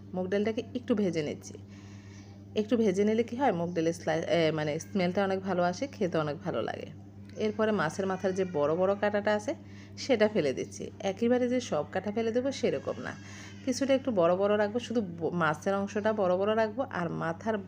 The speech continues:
বড় বড় কাঁটাটা ফেলে দেবো, আর মাথার এই খুলটা পুরাটাই আস্ত রেখেছি। ঠিক যেভাবে আমি করেছি, এভাবে করে নেবেন। একেবারে কিন্তু সবগুলো মানে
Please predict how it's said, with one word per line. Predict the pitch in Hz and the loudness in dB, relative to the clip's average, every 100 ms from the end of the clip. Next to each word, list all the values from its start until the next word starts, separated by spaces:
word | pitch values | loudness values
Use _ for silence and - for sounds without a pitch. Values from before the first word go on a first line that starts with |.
| - | 2
বড় | 180 208 | 4 4
বড় | 240 240 | 4 0
কাঁটাটা | 247 247 262 240 | -2 -2 -2 0
ফেলে | 170 135 | -2 -2
দেবো, | 135 - | -4 -4
আর | 160 165 | -4 -4
মাথার | 175 196 220 | -2 0 0
এই | |
খুলটা | 233 226 208 247 - - - - | 2 0 2 0 -4 -10 -16 -2
পুরাটাই | 254 208 180 135 | 6 6 8 4
আস্ত | 160 - | 4 -2
রেখেছি। | 120 - 156 - - - - - | -4 -4 -8 -10 -12 -14 -12 -4
ঠিক | 269 202 | -2 4
যেভাবে | 165 170 190 | 4 4 2
আমি | 214 240 | 2 2
করেছি, | 254 254 285 349 - | 2 2 0 -4 0
এভাবে | 180 151 143 | 2 4 2
করে | 135 120 | 0 0
নেবেন। | - - 101 101 | -2 -4 -8 -10
একেবারে | 180 196 208 202 214 | -10 -2 0 2 0
কিন্তু | 233 233 285 | 0 0 -2
সবগুলো | - 175 185 196 254 - - - - | -2 -4 0 0 0 -4 -14 -14 -8
মানে | 202 | 0